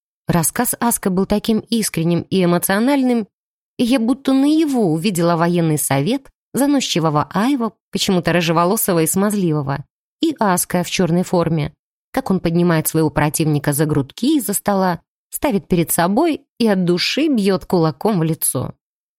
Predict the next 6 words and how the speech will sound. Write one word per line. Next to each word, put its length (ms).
«Так, 220
может, 460
он 200
как 200
раз 180
нажаловался, 800